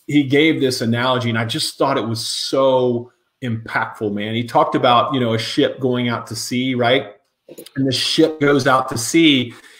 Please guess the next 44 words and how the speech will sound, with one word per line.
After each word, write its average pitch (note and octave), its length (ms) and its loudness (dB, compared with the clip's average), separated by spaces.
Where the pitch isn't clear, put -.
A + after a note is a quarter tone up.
and C#3 480 0
all E3 340 6
around D3 300 4
it C3+ 120 4
are B2+ 200 4
the B2 140 -2
events B2+ 680 -6
of A#2+ 180 -8
the A#2+ 80 -6
world, A#2+ 400 2
right? A#2 260 -2
The B2 60 -8
negative A#2+ 520 -4
events. A#2 600 -6
And C3 460 0
that C3 220 0
ship, - 640 0
you D3 100 0
know, B2+ 220 0
is C3 320 -2
a, A#2+ 280 2
is A#2+ 240 -4
a A2+ 100 -2
fortress, D3 760 -4
right? B2+ 280 2
And C3+ 360 -2
what C#3 160 0
happens D#3+ 500 2
is, C3 400 0
you C3+ 120 -2
know, C3 480 0
if C3+ 160 -4
a, A#2+ 220 -2
if C#3 140 -6
there's C3 160 0
a A#2+ 80 0
hole E3 440 2
poked D3+ 280 0
in C3 80 -2
the B2 80 -2
side C3 280 2
of B2 60 2
that A#2+ 220 0
ship, D#3+ 400 0